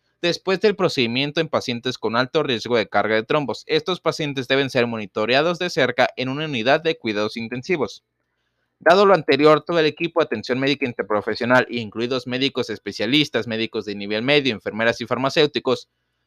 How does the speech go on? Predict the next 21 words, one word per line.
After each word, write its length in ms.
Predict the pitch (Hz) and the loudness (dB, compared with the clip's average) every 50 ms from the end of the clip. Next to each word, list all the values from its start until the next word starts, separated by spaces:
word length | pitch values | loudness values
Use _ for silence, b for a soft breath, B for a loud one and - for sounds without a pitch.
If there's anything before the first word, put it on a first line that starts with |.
| _ _ _ _ _ _ | _ _ _ _ _ _
todos 380 | - 220 233 214 208 196 175 - | 4 6 6 6 4 2 2 2
deben 260 | - 147 151 151 151 | 4 4 4 2 0
comprender 440 | - 156 131 110 127 113 110 113 113 | -2 -4 -2 0 0 2 2 2 2
las 160 | 117 113 - | 2 0 -2
indicaciones, 640 | 110 104 101 110 - 113 110 - 165 170 175 156 | -4 -6 -6 -4 -2 -2 -2 0 0 0 2 2
los 180 | 143 120 107 - | 0 0 0 -2
eventos 400 | 110 104 110 110 107 113 - - | -2 -2 -2 -4 -4 -6 -6 -4
adversos 480 | 107 98 113 139 147 147 - 151 131 - | -6 -2 0 0 0 2 0 -4 -4 -4
y 40 | 117 | -4
el 120 | 104 98 | -4 -2
control 440 | - 113 110 110 107 - 147 160 170 | -4 -4 -4 -4 -2 0 0 0 0
de 80 | 185 190 | 0 -2
los 180 | 185 156 - | -4 -4 -6
inhibidores 520 | 135 120 113 110 104 104 104 117 127 123 - | -6 -8 -6 -6 -4 -2 -2 -2 -2 -2 -2
de 80 | 120 | -2
la 120 | 107 104 101 | -2 -2 -2
glicoproteína 680 | 101 98 - - - - - 101 - - 110 110 113 | -4 -6 -6 -6 -6 -6 -6 -6 -6 -6 -6 -4 0
dos 220 | 110 123 120 - 110 | 0 0 0 0 0
B 140 | 117 120 | 0 0
tres 240 | 120 - 135 147 - | 2 2 0 2 4
A 180 | 151 147 151 | 4 4 4